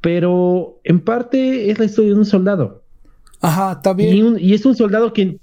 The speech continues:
Speaker 1: de que en toda la película tiene también, este, efectos postraumáticos. O sea, toda la película, Kyle tiene, pues, visiones feas del futuro. No visiones, tiene recuerdos feos del
Speaker 2: Son
Speaker 1: futuro.
Speaker 2: recuerdos,
Speaker 1: Entonces,
Speaker 2: y, ajá, recuerdos,
Speaker 1: son
Speaker 2: lo
Speaker 1: recuerdos
Speaker 2: vemos.
Speaker 1: culeros, güey. Ajá, o sea, realmente el güey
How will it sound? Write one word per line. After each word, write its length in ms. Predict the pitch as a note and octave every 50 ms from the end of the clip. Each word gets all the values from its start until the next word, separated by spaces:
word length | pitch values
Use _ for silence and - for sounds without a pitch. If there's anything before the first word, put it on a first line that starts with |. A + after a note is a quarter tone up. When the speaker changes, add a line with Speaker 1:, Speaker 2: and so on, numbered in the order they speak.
| _
Speaker 1:
de 160 | - E3 D3+ D3
que 80 | F3
en 140 | E3+ E3+ -
toda 200 | - C4+ E4 E4
la 160 | B3 F#3+ -
película 580 | - D#3+ E3+ F#3+ F#3+ G3 G3+ A3+ D4+ F4+ - -
tiene 360 | - F#3+ G3 G3+ G3 F3+ D#3+
también, 380 | D3 D3+ C#3+ C#3+ D3 D#3 E3 E3+
este, 600 | E3+ D#3+ - - C3 B2 A#2+ A#2+ A#2 F#2+ - -
efectos 380 | C3 B2 F3 F3 D#3+ - F3+ D3
postraumáticos. 960 | - C#3 C3 B2 - C#3 B2+ C3 C#3 F3+ G#3+ - C#3 C3+ - - A#2+ - - - - - - - - - _ _ _ _ -
O 100 | - C#3
sea, 260 | - F3 D3+ D3 - - _ _ _
toda 180 | - G3+ C4+ C#4+
la 180 | C4+ A3+ -
película, 600 | - D3 D3+ - - - E3 G#3 D4 F#4 - - - - - - - - -
Kyle 260 | - D3 C3 C#3+ E3+ E3
tiene, 260 | - F3+ F3 F#3+ G3
pues, 460 | F#3+ - - - D3 C3 A#2+ - - _ _ _ -
visiones 560 | - D3 D3 C3 A#2+ - C#3 C#3 D#3+ E3 D#3+ -
feas 280 | - C3+ C3 C3+ C#3
del 140 | D3 E3+ E3
futuro. 400 | D3 C3 A#2+ A#2+ E3 F#3 E3+ - -
No 160 | C#3+ E3+ G3
visiones, 540 | G3+ G#3 G3+ - G3+ A3 G3+ D3 B2+ - -
tiene 220 | - D3 F3+ G#3 G3+
recuerdos 580 | F#3 D3 B2 - D#3+ F3+ G3+ G#3+ G#3 E3+ -
feos 160 | F3+ D#3+ D3
del 100 | - E3
Speaker 2:
Son 60 | D3+ D3
Speaker 1:
futuro. 260 | C#3 C#3 - G#3 G3 -
Speaker 2:
recuerdos, 580 | G#3 - - F#3 G#3+ A3+ B3 C4 C4 C4 F#3+
Speaker 1:
Entonces, 280 | C#3+ G#3+ G3+ G#3+ G3+ -
Speaker 2:
y, 40 | G3+
ajá, 260 | E3+ D3 A3 B3 C4+
recuerdos, 540 | A#3+ G3+ - - A3 B3 C#4 C4 A#3 G3 D#3
Speaker 1:
son 140 | F3 F#3+
Speaker 2:
lo 60 | F#3+ G#3+
Speaker 1:
recuerdos 360 | F3 D#3+ D#3 F3 G3 A3 A#3 -
Speaker 2:
vemos. 140 | F#3+ E3+ -
Speaker 1:
culeros, 680 | - G3 G3 F#3+ G3 A#3 C#4 D4+ E4 D4+ C#4 A#3+ G3+
güey. 320 | G3 G3 A3 A3 G#3+ G#3+ G3 D3+
Ajá, 540 | E3 F3+ E3 - - G3+ A3 C4+ C#4+ A#3+ D#3
o 80 | E3
sea, 140 | D3 F#3+ G3
realmente 360 | G3 G#3 A#3 B3+ C4 B3 -
el 80 | C4 A3+
güey 300 | F#3+ G3 A3 A#3+ A#3 -